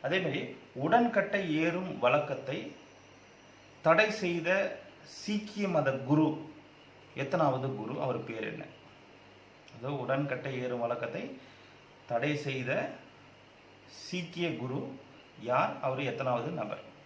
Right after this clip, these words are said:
அடுத்த கேள்வி, பாரத வெண்பா என்ற நூலின் ஆசிரியர் யார்?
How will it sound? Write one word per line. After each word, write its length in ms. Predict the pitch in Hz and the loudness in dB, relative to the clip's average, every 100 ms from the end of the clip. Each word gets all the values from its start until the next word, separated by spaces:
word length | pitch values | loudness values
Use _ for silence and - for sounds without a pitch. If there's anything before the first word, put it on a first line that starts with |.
| - - - - - - - - - - - - - - - - - | -20 -20 -20 -20 -20 -20 -20 -20 -20 -20 -20 -20 -20 -20 -20 -20 -8
அடுத்த 440 | - 170 233 175 - | 4 4 4 0 0
கேள்வி, 480 | 185 160 143 - - - - - - - - - - - - - - - - 151 | 2 2 0 -2 -6 -16 -20 -20 -20 -20 -20 -20 -20 -20 -20 -20 -20 -20 -20 0
பாரத 460 | 127 151 202 180 185 | 8 10 10 6 2
வெண்பா 440 | 143 131 131 135 | 0 -2 4 4
என்ற 300 | 131 127 127 | 4 -2 -4
நூலின் 440 | 120 123 139 143 190 | -4 -2 -2 -2 -4
ஆசிரியர் 720 | 117 135 143 135 110 - - | 0 0 0 -6 -4 -6 -8
யார்? 260 | - - | -10 -12